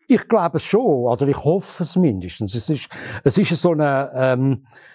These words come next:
wenn ich ganz ehrlich bin, habe ich manchmal immer so ein bisschen Angst. Weil ich habe einen Haufen Kolleginnen und Kollegen, also einen Haufen, nein, Haufen ist jetzt ein bisschen übertrieben. Aber es ist doch eine,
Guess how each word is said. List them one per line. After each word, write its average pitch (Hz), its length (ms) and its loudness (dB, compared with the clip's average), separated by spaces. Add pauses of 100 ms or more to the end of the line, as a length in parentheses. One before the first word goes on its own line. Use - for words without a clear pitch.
(1300)
wenn 143 240 2
ich 139 60 -2
ganz 147 240 0
ehrlich 170 400 2
bin, 160 180 2
habe 151 160 2
ich 147 60 4
manchmal 156 440 2
immer 170 280 2
so 165 160 -2
ein - 60 -6
bisschen 143 200 0
Angst. 117 720 -4 (680)
Weil 143 440 2
ich 147 160 0
habe 135 120 -2
einen 139 180 2
Haufen 175 340 -2
Kolleginnen 139 680 2
und 117 80 -2
Kollegen, 117 480 0
also 95 140 -4
einen 98 120 -2
Haufen, 117 320 -6
nein, 92 320 -10 (400)
Haufen 123 340 0
ist 87 80 -4
jetzt 98 180 -6
ein 95 60 -6
bisschen 98 160 0
übertrieben. 107 520 -2 (360)
Aber - 300 0
es 127 160 -2
ist - 220 -2
doch 165 180 -2
eine, 156 180 -2